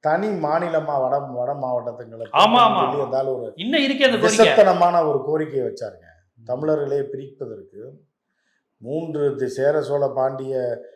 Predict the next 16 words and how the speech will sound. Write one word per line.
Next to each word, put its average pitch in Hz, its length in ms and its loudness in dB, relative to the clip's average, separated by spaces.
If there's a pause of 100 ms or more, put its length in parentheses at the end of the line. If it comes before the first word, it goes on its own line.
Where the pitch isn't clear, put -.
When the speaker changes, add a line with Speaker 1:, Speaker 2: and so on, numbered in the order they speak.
(220)
Speaker 1:
ம-, 127 460 -2
ராஜ்ஜியத்தை 135 680 -2
இணைத்து 139 460 -8
தமிழ்நாடுன்னு 139 680 -6
கொண்டு 127 240 -8
வர்றதுக்கு 127 300 -8
எவ்வளோ, 135 380 -4
எத்தனை 143 280 -8 (180)
நூற்றாண்டுகள் 135 640 -8
ஆயிருக்கு. 110 480 -14 (360)
தமிழ் 143 380 -6
பேசக்கூடிய 131 420 -6
தமிழ் 139 260 -8
மக்கள் 127 260 -12
அனைவரையும் 123 460 -10
ஒன்றிணைத்து 127 460 -14